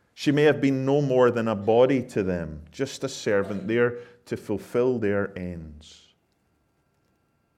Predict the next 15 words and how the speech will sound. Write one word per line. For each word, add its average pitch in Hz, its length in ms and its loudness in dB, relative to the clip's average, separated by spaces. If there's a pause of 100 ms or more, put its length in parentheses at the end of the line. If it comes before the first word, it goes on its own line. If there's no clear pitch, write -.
(180)
But - 120 -14
she 143 140 -6
was 143 100 -6
a 117 60 -6
human 131 460 -6
being, 104 420 -10 (1300)
made 127 440 -2 (520)
in 110 100 -2
the 110 120 -2
image 117 260 -2
of - 180 -10
God, 107 520 -8 (880)
with 104 120 -4
a 104 60 -4
soul, 135 600 -2